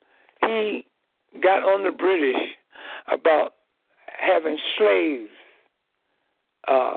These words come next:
and putting Africans into slavery. So that was in, uh, the mid nineteenth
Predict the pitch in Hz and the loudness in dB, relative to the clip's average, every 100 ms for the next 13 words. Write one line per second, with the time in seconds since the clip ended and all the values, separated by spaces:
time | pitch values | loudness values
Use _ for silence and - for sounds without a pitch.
0 | - - 131 - 185 156 170 170 147 147 | -8 -8 -4 0 2 2 0 0 -2 -2
1 | 143 135 127 - 147 117 - - - _ | -2 -4 -4 0 2 2 -2 -14 -16 _
2 | _ _ _ _ _ _ - 123 117 - | _ _ _ _ _ _ 2 4 2 -2
3 | - _ _ _ _ _ _ _ - 156 | -12 _ _ _ _ _ _ _ 2 2
4 | 165 156 160 143 - - _ _ _ _ | 2 0 -2 -4 -6 -12 _ _ _ _
5 | _ - 131 - - - _ - 135 151 | _ -6 0 0 -2 -10 _ -2 2 4
6 | 156 143 - _ _ _ _ _ 143 147 | 4 2 -4 _ _ _ _ _ -2 -2
7 | 147 - 131 | -2 -2 -4